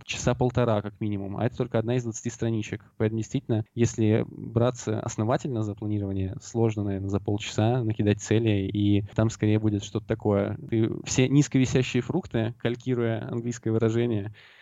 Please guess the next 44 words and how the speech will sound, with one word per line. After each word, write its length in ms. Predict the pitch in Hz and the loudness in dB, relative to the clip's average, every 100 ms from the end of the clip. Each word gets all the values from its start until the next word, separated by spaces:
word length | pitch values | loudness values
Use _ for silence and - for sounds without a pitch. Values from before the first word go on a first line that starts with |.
| _ 110 | _ 0
э, 260 | 104 107 | 2 2
соберешь, 520 | - 113 113 156 202 | 0 2 4 4 2
ну, 60 | 127 | -4
типа, 240 | - 113 | -6 -6
то, 100 | 113 | -4
что 160 | 113 117 | -2 0
просто 280 | 120 120 - | 0 -2 -2
придумать, 380 | 117 147 165 - | 0 2 0 -2
ты 140 | 127 | -2
напишешь. 460 | 123 - 104 - - | -2 -2 -6 -8 -6
А 40 | |
то, 80 | - | -6
что 180 | 110 110 | -4 -4
сложно 360 | - 139 165 127 | 0 0 2 -2
придумать, 360 | 113 110 107 - | 0 0 -2 -2
то, 420 | 110 110 107 104 - - | 2 4 2 0 -6 -10
ч-, 120 | - | -4
о 80 | 113 | 0
чем 180 | 123 | 0
не 60 | 120 | 0
хотелось 440 | 120 - 139 151 | 0 2 2 2
бы, 80 | 127 | 2
наверное, 240 | 110 110 104 | 2 0 0
глубоко 340 | 104 104 110 | 0 0 0
думать, 320 | 117 139 - 110 | 2 0 0 0
если 240 | 107 104 | 0 0
там 200 | 104 101 | -2 0
быстро 280 | 117 - 113 | 0 2 0
запланировать, 540 | 98 101 110 139 110 | 2 0 0 0 -2
не 60 | 110 | 2
получится. 640 | 117 107 - - - 113 - | 4 4 0 -8 -8 -8 -10
Ну, 60 | - | -2
там 140 | 107 | -2
в 40 | 107 | 0
духе 200 | 107 104 | 2 4
вряд 220 | 117 123 | 2 2
ли 60 | |
получится 360 | 110 110 - - | 0 0 0 -4
как-то 420 | 120 - - 110 - | -4 -2 -2 -2 -4
сформулировать 720 | - - 123 131 143 135 113 | -8 -2 0 2 4 4 2
свое 260 | 113 117 120 | 0 2 2
видение 600 | 123 127 117 107 101 104 | 0 -2 0 0 0 -2
про 200 | - 120 | 0 0
семью 640 | 113 - 113 110 120 107 | 0 -4 -4 0 0 0